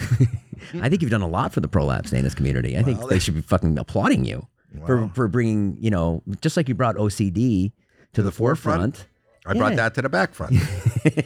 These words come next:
Speaker 1: Very good, very good.
Speaker 2: Is that a, is that
Speaker 1: Well
Speaker 2: a
Speaker 1: done, well done.
Speaker 2: Thank you.
Speaker 1: Very good.
Speaker 2: Thank you.
Speaker 1: That
Speaker 2: I
Speaker 1: was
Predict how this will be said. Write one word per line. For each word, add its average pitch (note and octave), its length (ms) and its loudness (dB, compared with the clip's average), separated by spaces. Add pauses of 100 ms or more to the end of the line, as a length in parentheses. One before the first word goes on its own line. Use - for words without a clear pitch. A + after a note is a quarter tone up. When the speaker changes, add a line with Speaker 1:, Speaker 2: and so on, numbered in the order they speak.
(400)
Speaker 1:
Very F#2 300 0
good, D2 220 -2
very - 180 2
good. B2+ 80 -2
Speaker 2:
Is B2+ 60 -2
that F3 160 2
a, F3+ 60 -2
is B2+ 180 -2
that D#3+ 140 0
Speaker 1:
Well A#2 100 4
Speaker 2:
a - 20 2
Speaker 1:
done, E2 260 -2
well F#2 160 2
done. D2+ 220 0
Speaker 2:
Thank G#2 340 -2
you. E2 120 -12
Speaker 1:
Very G#2 260 2
good. D2+ 320 -4
Speaker 2:
Thank G#2 220 -6
you. E2+ 80 -6
Speaker 1:
That F#2 60 2
Speaker 2:
I - 40 4
Speaker 1:
was F2+ 80 2